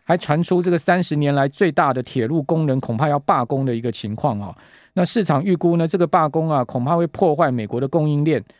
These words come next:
哦，引发新一轮的被迫停产跟价格的上涨。哦，现在最新看到了这个纽约天然气的期货价格呢，呃，因为铁路工人罢工威胁大宗商品市场哦，所以期货价-，天然气的期货价格是大涨超过十趴的哈。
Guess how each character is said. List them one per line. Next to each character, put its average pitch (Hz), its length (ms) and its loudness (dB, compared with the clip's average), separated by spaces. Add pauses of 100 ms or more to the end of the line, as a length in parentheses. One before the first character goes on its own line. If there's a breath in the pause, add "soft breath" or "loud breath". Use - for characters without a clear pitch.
(140 soft breath)
哦， 131 200 -2
引 127 220 2
发 180 180 4
新 180 260 0
一 185 120 0
轮 135 220 0
的 147 100 0
被 151 220 0
迫 139 200 0
停 131 220 -4
产 117 180 -2
跟 147 160 -2
价 147 240 2
格 113 160 -4
的 120 80 -2
上 123 240 0
涨。 101 220 -10 (380 soft breath)
哦， 131 120 0
现 190 140 2
在 180 60 2
最 180 180 0
新 175 220 -2
看 170 200 0
到 160 220 2
了 131 100 0
这 151 140 -4
个 143 80 0
纽 131 240 0
约 180 140 2
天 180 200 0
然 147 160 0
气 160 200 -4
的 135 80 0
期 135 200 -6
货 151 160 0
价 139 240 0
格 117 200 -2
呢， 131 180 -2 (440 loud breath)
呃， 135 180 0
因 190 200 2
为 165 380 2
铁 131 160 0
路 170 140 2
工 165 220 2
人 143 180 2
罢 147 220 0
工 151 220 -2
威 156 160 2
胁 127 240 -2
大 147 160 2
宗 147 180 -2
商 147 220 0
品 127 120 0
市 143 200 -6
场 113 240 -6
哦， 107 140 -6
所 160 120 -2
以 156 40 -2
期 147 180 -4
货 156 160 0
价-， 151 180 2 (400 soft breath)
天 196 160 0
然 165 80 2
气 175 140 -2
的 151 60 2
期 - 160 -4
货 160 120 2
价 147 220 0
格 123 100 -2
是 120 120 -6
大 143 240 0
涨 104 180 -6
超 147 160 -2
过 151 140 -2
十 117 260 -6
趴 123 260 -2
的 113 160 -4
哈。 98 160 -10